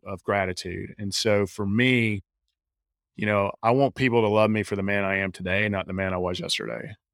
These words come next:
And I still make mistakes. I still think, say things I regret, but I'm constantly learning. I'm constantly forgiving. I'm constantly cleaning up my side of the street and showing up,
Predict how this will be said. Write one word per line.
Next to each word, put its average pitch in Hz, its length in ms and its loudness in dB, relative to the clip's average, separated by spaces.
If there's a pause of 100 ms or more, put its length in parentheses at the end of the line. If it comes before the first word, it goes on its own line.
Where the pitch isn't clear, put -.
(160)
And 95 440 -2
I 95 80 -6
still 110 240 2
make 107 180 2
mistakes. 120 460 -2
I 95 40 -6
still 107 220 -4
think, 107 320 -4
say - 260 -2
things 104 260 -2
I 101 100 2
regret, 104 500 0 (560)
but 170 100 -2
I'm 92 140 0 (100)
constantly 120 580 2
learning. 98 460 0 (340)
I'm - 100 -20
constantly 107 420 0
forgiving. 92 580 -2 (460)
I'm - 120 -18
constantly 107 420 0
cleaning 98 320 0
up 87 120 -4
my 95 160 -2
side 95 300 0
of 90 80 -6
the 87 60 -6
street 104 500 -2 (640)
and 92 100 -8
showing 117 520 4
up, 98 220 -2